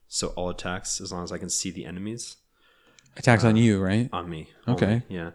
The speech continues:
Speaker 1: So then
Speaker 2: Oh.
Speaker 1: I, I notice that Altarian's in trouble, and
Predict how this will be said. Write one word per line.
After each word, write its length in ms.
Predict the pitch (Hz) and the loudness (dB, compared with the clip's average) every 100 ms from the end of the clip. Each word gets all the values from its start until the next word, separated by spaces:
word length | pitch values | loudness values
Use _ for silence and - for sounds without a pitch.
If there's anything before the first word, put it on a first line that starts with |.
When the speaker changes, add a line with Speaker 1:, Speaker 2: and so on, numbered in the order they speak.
| - - - | -16 -16 -4
Speaker 1:
So 160 | 120 | 4
then 340 | 113 110 107 - | 6 6 4 2
Speaker 2:
Oh. 40 | 101 | 0
Speaker 1:
I, 280 | 98 95 | 0 -2
I 40 | 95 | -2
notice 300 | 101 98 - | 0 0 2
that 180 | 98 - | 0 0
Altarian's 500 | 90 - 92 92 - | -4 -2 -2 -2 -2
in 80 | 87 | -4
trouble, 580 | - 101 101 104 - _ _ _ _ - | 0 2 2 0 -4 _ _ _ _ -4
and 480 | 95 92 87 85 | -2 0 -2 -6